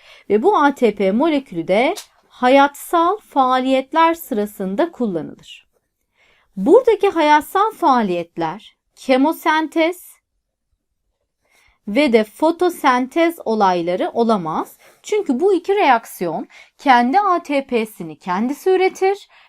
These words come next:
ve kendisi de parçalar. Yani hücresel solunum sırasında üretilen enerjiden asla ihtiyaç duymaz. Kendi işlemini kendisi halledebiliyor. Şimdi canlıların solunum, hücresel solunum şekillerine baktığımızda ise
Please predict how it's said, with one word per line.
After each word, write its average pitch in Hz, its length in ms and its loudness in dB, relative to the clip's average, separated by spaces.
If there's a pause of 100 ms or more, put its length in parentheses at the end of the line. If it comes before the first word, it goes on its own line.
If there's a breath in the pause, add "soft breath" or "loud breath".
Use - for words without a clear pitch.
(100)
ve 208 100 -10
kendisi 294 540 -2
de 392 260 0
parçalar. 180 680 -2 (220 soft breath)
Yani 302 320 2
hücresel 277 500 0
solunum 302 540 0
sırasında 240 760 -2
üretilen 262 600 -2
enerjiden 202 800 -4 (320 soft breath)
asla 240 520 0
ihtiyaç 208 540 -6
duymaz. 320 500 -4
Kendi 240 400 -2
işlemini 185 540 -8
kendisi 269 520 -4
halledebiliyor. 240 880 -2 (300)
Şimdi 277 520 -2 (360)
canlıların 381 720 2 (220)
solunum, 302 640 0
hücresel 277 440 4
solunum 349 360 -2
şekillerine 320 720 -2
baktığımızda 269 840 2
ise 160 360 -6